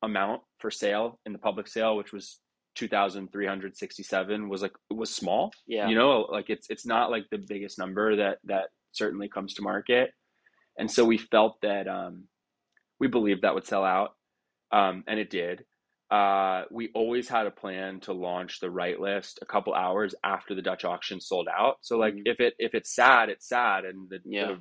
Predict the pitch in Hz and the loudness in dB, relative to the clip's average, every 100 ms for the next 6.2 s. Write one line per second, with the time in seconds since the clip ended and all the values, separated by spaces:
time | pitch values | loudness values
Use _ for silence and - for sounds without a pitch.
0 | _ 104 98 101 101 98 - 101 92 95 | _ -6 0 0 0 -4 -4 -2 2 2
1 | 92 95 90 92 95 101 98 98 92 101 | 0 -2 0 0 0 -6 -8 -6 -8 -6
2 | 98 92 92 92 92 104 95 95 - _ | -6 -6 -6 -6 0 2 2 -4 -8 _
3 | _ _ _ - 107 104 98 95 92 92 | _ _ _ 4 6 8 6 0 -10 -16
4 | - 113 98 113 107 101 - 113 104 104 | -10 -8 2 4 4 0 0 4 4 4
5 | 98 92 98 98 98 90 - 101 92 92 | 4 4 4 4 2 -2 -4 -4 -4 -4
6 | 92 90 | -6 -8